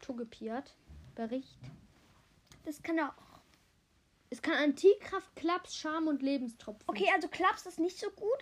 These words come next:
Speaker 2: Wir müssen mal gucken, welche T Ms wir ihm beibringen können, welche Attacken. Lass mal gucken.
Speaker 1: Ja, ich
Speaker 2: Weil
Speaker 1: weiß.
Speaker 2: Klaps ist nämlich nicht so gut.
Speaker 1: Klaps ist.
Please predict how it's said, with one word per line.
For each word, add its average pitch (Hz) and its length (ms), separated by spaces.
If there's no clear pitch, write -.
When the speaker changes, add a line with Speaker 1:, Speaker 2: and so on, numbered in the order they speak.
Speaker 2:
Wir 311 80
müssen 392 180
mal 370 100
gucken, 381 220
welche 339 220
T 302 140
Ms 320 280
wir 143 140
ihm 233 160
beibringen 247 340
können, 240 220
welche 254 160
Attacken. 240 360
Lass 311 140
mal 285 160
gucken. 247 340
Speaker 1:
Ja, 247 80
ich 240 80
Speaker 2:
Weil 277 80
Speaker 1:
weiß. 262 100
Speaker 2:
Klaps 330 300
ist 302 100
nämlich 285 240
nicht 269 220
so 254 260
gut. 226 320
Speaker 1:
Klaps - 360
ist. - 320